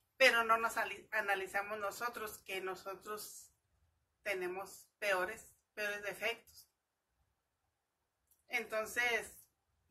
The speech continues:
por lo tanto, pues, debemos de tener mucho, mucho cuidado, ser muy cautelosos al empezar a,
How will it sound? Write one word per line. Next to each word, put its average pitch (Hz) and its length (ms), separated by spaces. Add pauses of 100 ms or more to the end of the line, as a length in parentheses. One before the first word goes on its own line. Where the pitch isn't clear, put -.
(140)
por 214 180
lo 202 140
tanto, 254 420
pues, 214 220
debemos 208 420
de 214 100
tener 202 320
mucho, 214 260 (320)
mucho 220 400
cuidado, 220 720
ser 220 320
muy 226 220
cautelosos 214 840
al 185 220
empezar 185 560
a, 196 400